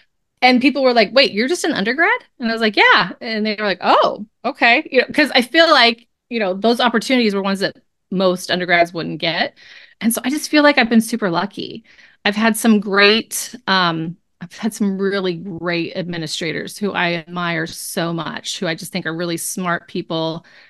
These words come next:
go about it the right way. Um, you know, they come from the human side first, but they still have, you know, high expectations for you, just like a good teacher would.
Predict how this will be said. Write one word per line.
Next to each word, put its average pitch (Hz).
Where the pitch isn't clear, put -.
go 180
about 180
it 170
the 175
right 165
way. 156
Um, 160
you 180
know, 165
they 170
come 190
from 185
the 170
human 170
side 165
first, 185
but 185
they 190
still 185
have, 165
you 202
know, 160
high 175
expectations 175
for 190
you, 202
just 185
like 175
a 165
good 165
teacher 175
would. 240